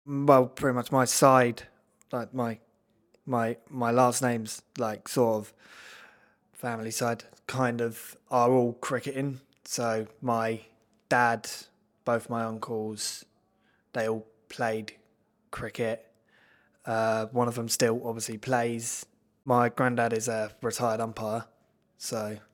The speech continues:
yeah. And then my nan, she obviously scores, and I was like, "Huh, what could I do on a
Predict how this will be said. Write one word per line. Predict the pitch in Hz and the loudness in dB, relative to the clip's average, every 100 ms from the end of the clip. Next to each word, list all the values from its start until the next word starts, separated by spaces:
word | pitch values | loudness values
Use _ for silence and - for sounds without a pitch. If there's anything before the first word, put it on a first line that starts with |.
| _ - | _ -12
yeah. | 123 117 | -8 -4
And | 123 | -2
then | 117 | -2
my | 117 | 0
nan, | 143 127 123 127 | 0 0 -2 -6
she | - 127 120 | -6 -2 -2
obviously | 120 117 | -2 -6
scores, | - 139 123 117 117 | -4 0 0 0 -4
and | |
I | 117 | -6
was | 117 | -4
like, | 123 120 - - - - - _ _ _ - | -4 -6 -10 -20 -20 -20 -20 _ _ _ -10
"Huh, | 196 147 - _ | -8 -8 -12 _
what | 151 151 | -2 0
could | - | 4
I | 151 | 4
do | 147 156 123 | 8 6 4
on | |
a | 120 117 | -2 -6